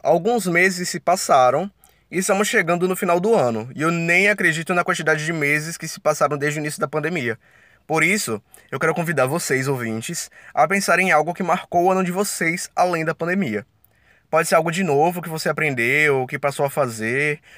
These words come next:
uma conquista, qualquer coisa de diferente que aconteceu no seu ano.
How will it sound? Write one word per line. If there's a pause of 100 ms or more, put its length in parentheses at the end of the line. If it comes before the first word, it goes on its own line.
(140)
uma
conquista,
qualquer
coisa
de
diferente
que
aconteceu
no
seu
ano.